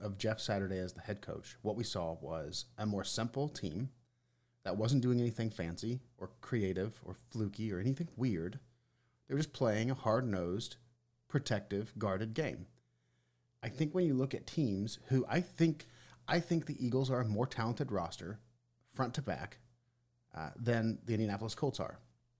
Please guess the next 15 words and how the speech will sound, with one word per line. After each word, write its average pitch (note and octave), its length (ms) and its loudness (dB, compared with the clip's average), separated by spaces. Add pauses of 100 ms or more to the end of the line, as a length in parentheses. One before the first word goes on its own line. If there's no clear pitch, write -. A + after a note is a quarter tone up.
(720)
I A2 80 2
do A2 160 4
think A2+ 180 0
that G2 60 -8
the G2 80 -6
Colts G2 260 -2
have F#2 120 -4
a - 20 -2
w-, F2+ 220 -4
have F#2 100 -8
an E2+ 160 -6
opportunity, G2+ 580 -4
a G2 80 -2
real A#2 240 0
chance F#2 540 -4